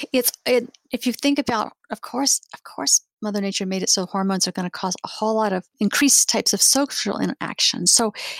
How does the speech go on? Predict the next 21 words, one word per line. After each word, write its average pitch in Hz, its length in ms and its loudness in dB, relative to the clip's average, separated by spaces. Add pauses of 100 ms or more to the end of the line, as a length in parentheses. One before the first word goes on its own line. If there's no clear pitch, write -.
estrogen's 262 800 4 (100)
biggest 262 380 2
thing 220 180 2
that 185 140 0
it - 80 0
stimulates, 196 680 2
it's - 140 2
almost 254 320 2
like 220 120 -2
it - 160 -4
turns 254 300 2
the 214 80 0
switch - 320 2
on 190 120 -2
this 185 200 0
other 196 220 -2
hormone 247 400 2
that 220 200 -2
everybody's 190 500 0
heard 170 180 -2
about. 170 260 -4